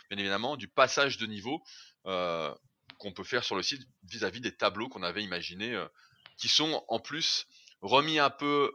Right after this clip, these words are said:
à jour ch-, à chaque nouvelle saison en fonction des performances que j'ai vues, pour que ça corresponde de mieux en mieux à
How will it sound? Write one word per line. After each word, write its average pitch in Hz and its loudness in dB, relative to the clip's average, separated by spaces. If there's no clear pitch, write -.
à 117 8
jour 139 0
ch-, - -6
à 107 8
chaque - 2
nouvelle 131 -2
saison 127 -4
en 156 -4
fonction 113 -10
des 101 -6
performances 117 -4
que 113 -6
j'ai 101 0
vues, 143 -6
pour 127 -2
que - -4
ça 113 2
corresponde 127 0
de 107 -4
mieux 127 -2
en 120 2
mieux 151 -2
à 131 8